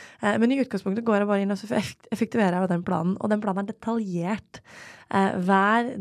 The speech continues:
dag er lagt opp ganske omstendelig. Ehm, og så hver søndag så går jeg gjennom hele neste uke og ser, ser planen fremdeles oppnåelig og smart ut, ut ifra sånn som jeg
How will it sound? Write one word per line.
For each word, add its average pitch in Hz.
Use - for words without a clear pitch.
dag 214
er 214
lagt -
opp 180
ganske 196
omstendelig. 190
Ehm, 185
og 208
så 240
hver 208
søndag 196
så 269
går 233
jeg 208
gjennom 202
hele 202
neste 202
uke 226
og 233
ser, 214
ser 196
planen 165
fremdeles 170
oppnåelig 175
og 180
smart 156
ut, 302
ut 202
ifra 196
sånn 190
som 190
jeg 180